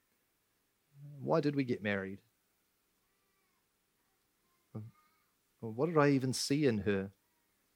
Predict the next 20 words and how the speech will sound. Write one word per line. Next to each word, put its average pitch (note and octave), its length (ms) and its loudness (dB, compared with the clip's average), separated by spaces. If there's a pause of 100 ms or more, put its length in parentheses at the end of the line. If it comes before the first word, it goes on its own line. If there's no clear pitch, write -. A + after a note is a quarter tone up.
(880)
I A#2+ 80 0
mean, C3 180 2
he C#3 140 2
was F#3 220 2
never D#3+ 280 6
actually D3+ 460 0
nice C#3+ 400 0
anyway. E3+ 420 -2 (2250)
And, C3 300 2
you D3+ 160 2
know, C#3+ 380 8 (720)
my B2+ 180 6
administrator B2 760 4
at A2 100 0
work A2+ 280 0
is G#2 120 -4
way A#2 180 4
kinder G#2 400 -2
to - 120 -8
me. G2+ 200 -8